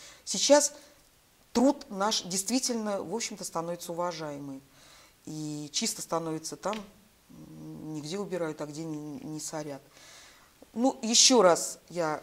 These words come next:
хочу поздравить. Хочу пожелать счастья, хочу поз-, э, пожелать успехов, э,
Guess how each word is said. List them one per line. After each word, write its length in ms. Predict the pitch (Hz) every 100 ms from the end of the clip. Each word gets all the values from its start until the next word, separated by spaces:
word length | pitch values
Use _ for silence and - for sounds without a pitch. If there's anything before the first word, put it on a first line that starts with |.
| -
хочу 320 | - 151 -
поздравить. 580 | - 151 151 151 143 - -
Хочу 280 | 196 196
пожелать 540 | 208 190 185 180 170 - -
счастья, 460 | - 214 262 - -
хочу 240 | 170 165
поз-, 200 | - 151 -
э, 120 | 156
пожелать 540 | - 165 165 156 156
успехов, 560 | 156 - - 254 262 - - - - - -
э, 120 | -